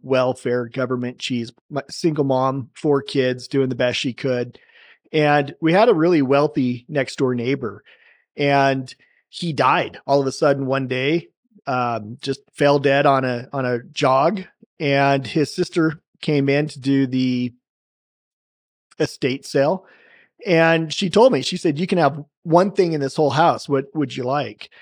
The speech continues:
There were Rolexes and just beautiful artwork pieces and just amazing wealth. And it was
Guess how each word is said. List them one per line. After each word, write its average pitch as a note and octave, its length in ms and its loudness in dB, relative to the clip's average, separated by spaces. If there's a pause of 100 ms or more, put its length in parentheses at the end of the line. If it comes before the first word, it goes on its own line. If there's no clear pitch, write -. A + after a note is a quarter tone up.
(440)
There A3 100 4
were F#3+ 140 6
Rolexes C3+ 960 2
and B2+ 100 -4
just C3+ 220 -8
beautiful C#3+ 560 0
artwork C#3 840 0 (120)
pieces C3+ 640 -2
and B2+ 300 -14
just D#3+ 240 0 (340)
amazing D#3 1040 2 (120)
wealth. C3 520 0 (140)
And C#3+ 120 -4
it C#3+ 80 -4
was C#3 220 -2